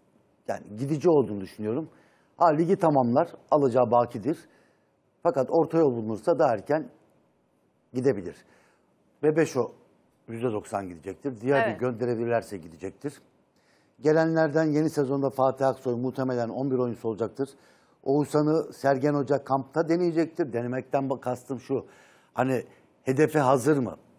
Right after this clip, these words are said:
Speaker 1: Kendini motive edecek bir adam mı var
Speaker 2: Evet.
Speaker 1: karşımda? Bakacaktır. Ozan Tufan'a yaptığını Oğuzhan'a yapacaktır. Umutlanırsa diyecektir ki kalsın. Hani onu kampta görebileceğiz. Kay Larin'in için de aynı şey, eee, geçerli.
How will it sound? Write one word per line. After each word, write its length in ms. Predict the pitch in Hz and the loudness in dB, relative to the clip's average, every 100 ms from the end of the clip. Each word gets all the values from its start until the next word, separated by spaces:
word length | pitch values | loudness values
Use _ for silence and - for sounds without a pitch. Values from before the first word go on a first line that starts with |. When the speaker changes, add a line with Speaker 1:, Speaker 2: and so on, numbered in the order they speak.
| _ _ _ _ _ - | _ _ _ _ _ -2
Speaker 1:
Kendini 380 | 135 143 139 143 | 0 2 0 0
motive 340 | 139 135 135 | 0 0 2
edecek 340 | 139 139 170 156 | 2 2 -2 2
bir 40 | |
adam 260 | 123 110 110 | 2 2 0
mı 80 | 110 | 0
var 140 | 107 | 0
Speaker 2:
Evet. 100 | - | 2
Speaker 1:
karşımda? 480 | 113 110 107 110 104 | -2 -2 -6 -6 -2
Bakacaktır. 500 | 143 156 156 - 127 | -2 0 0 -2 0
Ozan 360 | 156 147 190 185 | 0 4 2 2
Tufan'a 360 | 196 185 202 | -2 0 2
yaptığını 540 | 202 - - 139 185 - _ _ _ | 2 2 -2 -4 -4 -8 _ _ _
Oğuzhan'a 440 | 185 190 - 165 151 | 0 0 0 0 0
yapacaktır. 540 | 113 98 95 - - _ _ _ _ - | -2 -6 -8 -10 -20 _ _ _ _ -2
Umutlanırsa 680 | 220 202 - 160 139 120 202 | 2 2 2 0 0 0 -2
diyecektir 340 | 165 135 - | 0 -4 -6
ki 140 | - 160 | -14 -2
kalsın. 380 | 139 110 - - _ _ _ _ _ - | -2 -2 -8 -20 _ _ _ _ _ -6
Hani 140 | 143 | -2
onu 200 | 185 190 | 0 0
kampta 340 | 156 151 160 | -2 -2 0
görebileceğiz. 560 | 135 120 110 95 117 - | 0 0 -4 -4 -8 -6
Kay 320 | 135 156 151 | 0 0 2
Larin'in 300 | 156 143 131 | 0 0 -2
için 220 | 117 107 | -6 -10
de 60 | 104 | -10
aynı 240 | - 110 | -8 -8
şey, 200 | - 101 - _ _ _ _ _ _ - | -6 -10 -10 _ _ _ _ _ _ -6
eee, 720 | 104 98 98 98 95 92 95 | -2 -2 -2 -4 -6 -8 -8
geçerli. 680 | 90 104 113 110 156 160 | -6 -4 -2 0 0 -2